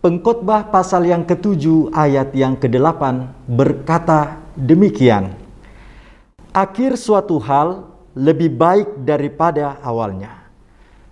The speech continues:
Panjang sabar lebih baik daripada tinggi hati." Dalam bahasa Batak Toba disebutkan demikian, "Tagonando hasunan nihata sian parbikasanna,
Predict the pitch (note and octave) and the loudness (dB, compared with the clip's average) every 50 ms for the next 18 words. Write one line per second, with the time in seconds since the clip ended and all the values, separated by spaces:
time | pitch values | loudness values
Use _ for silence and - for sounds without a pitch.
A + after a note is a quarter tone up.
0 | - - - A3 A3+ A#3+ B3 G3+ C4+ C4 B3 B3+ A#3 - - - G#3 F#3+ D#3+ B2+ | -20 -2 0 0 2 2 0 2 0 0 0 -2 -4 -6 -4 0 0 2 2 2
1 | B2 A2 - A#2+ - - - - - - - C3 C3+ C#3 A#2+ C3+ D#3+ C#3+ D#3+ E3+ | 0 0 -2 -6 -14 -18 -20 -20 -20 -10 -2 2 2 4 4 4 4 4 4 4
2 | F#3 F#3+ F#3 - - A#2 B2 C3 B2+ C3 B2+ - C3 A#2+ A#2 A2 A2+ G#2 G#2+ A2+ | 2 0 -2 -4 -6 -4 -2 -2 -2 -4 -6 -6 -6 -6 -4 -4 -6 -8 -8 -12
3 | - - - - C3+ C3 C3 B2 G#2+ A2 F#2 F#2+ G2 F#2 - F#2 F2+ - - - | -18 -20 -12 -8 -6 -4 -4 -4 -6 -6 -6 -8 -10 -10 -12 -18 -20 -20 -20 -20
4 | - - - - - - - - - - - - - - - A#2+ D3+ D#3+ D#3+ D#3+ | -20 -20 -20 -20 -20 -20 -20 -20 -20 -20 -20 -20 -18 -12 -2 2 2 2 2 4
5 | D#3 E3+ D#3 D#3+ F#3+ G3 F#3 - G3+ F#3+ F#3 F3+ D#3 D3+ D#3+ E3 E3 E3 E3+ D#3+ | 2 0 0 2 -2 -2 -2 -2 -2 0 0 0 -2 -2 -2 -2 -2 -2 -6 -8
6 | - - - G3+ G3+ D#3 F#3+ F#3 F3 - G#3 - E3+ D3 E3+ E3 - D#3 C3+ A#2+ | -4 2 4 4 4 6 4 2 2 0 -2 -4 -4 -4 -4 -2 -2 -2 0 0
7 | A#2 G#2+ G#2+ F#2+ - G#2 G2+ F2+ E2+ D#2+ - - - - - - - - - - | 0 0 -2 -2 -2 -2 -2 -2 -4 -8 -12 -18 -20 -20 -20 -20 -20 -20 -20 -20
8 | - - - - - - - - - - - - - - - E3+ D#3+ C#3 D#3+ F3 | -20 -20 -20 -20 -20 -20 -20 -20 -20 -20 -20 -20 -20 -4 -2 -2 0 0 -2 -2
9 | F3+ G#3+ A#3 A#3+ B3 B3 A3 G3+ A3 A3 A3 A3 G#3+ G#3 G#3+ - - - - - | 0 0 0 0 0 0 2 2 2 4 2 0 -2 -4 -8 -14 -18 -20 -20 -20
10 | _ - - F3 F3 - - B3 C4 A#3 A#3 A3+ G#3+ G3+ F#3+ F3+ F#3 F3+ F#3 F#3 | _ -8 -4 -4 -4 -2 -2 -2 0 2 2 2 4 2 2 2 2 2 0 0
11 | G#3 A3 A3 - F#3 F3+ E3+ - - G#3 G3+ F#3 E3 C#3 A#2+ G#2+ G2 F#2 F#2 - | 0 0 2 2 0 -2 -2 -2 -4 0 2 4 4 4 2 -2 -4 -6 -10 -14
12 | - - - - D#3+ D3 A2+ A2+ C#3 C3 - - B2 A#2 - D#3+ D#3 D#3 D#3+ E3 | -18 -6 -2 0 0 0 -2 -6 -10 -10 -6 -6 -6 -6 -4 -4 -4 -4 -4 -4
13 | F3 F#3+ G3+ A3 | -6 -6 -8 -12